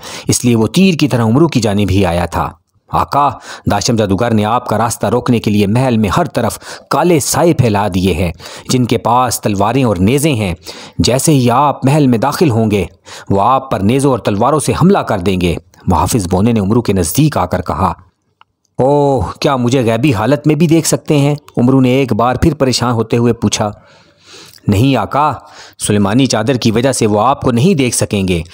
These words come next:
वैसे भी आपने पगड़ी में उल्टा हीरा छुपा रखा है, इसलिए वो आपके नज़दीक भी नहीं आ सकेंगे," मुहाफिज बोने ने कहा। "ठीक है, वहाँ अगर कोई और ख़तरा है तो इसके बारे में भी मुझे बता दो, फिर न कहना कि मुझसे गलती हो गई थी,"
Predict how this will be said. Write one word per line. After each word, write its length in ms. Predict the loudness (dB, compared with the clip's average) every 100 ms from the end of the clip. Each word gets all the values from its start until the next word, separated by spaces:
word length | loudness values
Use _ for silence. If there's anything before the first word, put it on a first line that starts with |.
| -18 -10 -2
वैसे 240 | -2 0
भी 140 | 0 0
आपने 340 | 0 0 0
पगड़ी 320 | 0 0 2
में 80 | 2
उल्टा 280 | 2 2 0
हीरा 300 | 0 2 2
छुपा 300 | 0 -2 -2
रखा 300 | -2 -4 -2
है, 200 | -2 -4 -6 -10 -4
इसलिए 260 | -2 0 2
वो 120 | 2
आपके 440 | 2 2 0 -2
नज़दीक 420 | -2 0 2 2
भी 100 | 4
नहीं 240 | 2 4 2
आ 100 | 0
सकेंगे," 500 | -4 -2 -2 -2 -4 -10 _ -6
मुहाफिज 400 | -2 0 -2 -2
बोने 300 | 0 0 0
ने 100 | 0
कहा। 360 | -4 -4 -4 -6 _ _ -8 -2
"ठीक 320 | 0 0 0
है, 180 | -4 -4 -12 _ -20 -14 -4
वहाँ 240 | 0 0 2
अगर 140 | 0
कोई 160 | 2 0
और 260 | 2 2
ख़तरा 340 | 0 -4 -2 -2
है 240 | -2 -4 -8 -8 0
तो 80 |
इसके 240 | 0 0 -2
बारे 260 | 0 2
में 140 | 2 2
भी 60 |
मुझे 240 | 0 0 0
बता 300 | 0 -2 -2
दो, 240 | -2 -4 -8 -4 0
फिर 100 | 2
न 140 | 0
कहना 360 | 2 2 2 -2 -4 -2
कि 60 |
मुझसे 260 | -2 0 0
गलती 300 | 0 0 0
हो 180 | 0 0
गई 180 | -2
थी," 240 | 0 -2